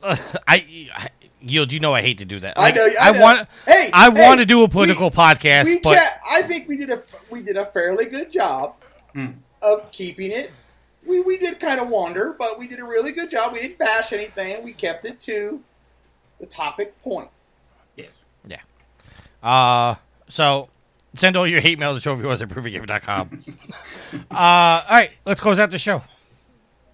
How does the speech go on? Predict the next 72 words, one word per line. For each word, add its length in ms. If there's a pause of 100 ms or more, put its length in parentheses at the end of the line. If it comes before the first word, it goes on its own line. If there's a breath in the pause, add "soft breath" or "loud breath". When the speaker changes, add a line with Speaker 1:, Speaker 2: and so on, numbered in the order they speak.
(360)
Speaker 2:
Let's 360 (120)
clean 680
this 280
shit 600 (380)
up. 360 (1160 soft breath)
Speaker 1:
Proving 240
game 100
dot 160
com 240
is 60
looking 160
for 80
some 120
writers, 200
podcasts, 400
video 200
editors, 200
news 140
reports, 220
and 120
generalized 300
help 120
with 80
the 40
site. 160
If 100
you 160
supply, 320
go 100
to 80
proving 200
game 100
dot 120
com, 160
click 160
on 100
the 80
help 120
WhatsApp, 300
and 80
if, 80
fill 480
out 80
the 60
application, 380
I'll 100
get 120
back 140
to 80
you 0
as 80
soon 100
as 80
possible. 320 (220 loud breath)
While 100
you're 80
there, 100
be 120
sure 160
to 20
check 140
out 100
all 100
the 100
articles 280
and 80
all 100
the 80
videos. 220
Speaking 240
of 80
videos, 320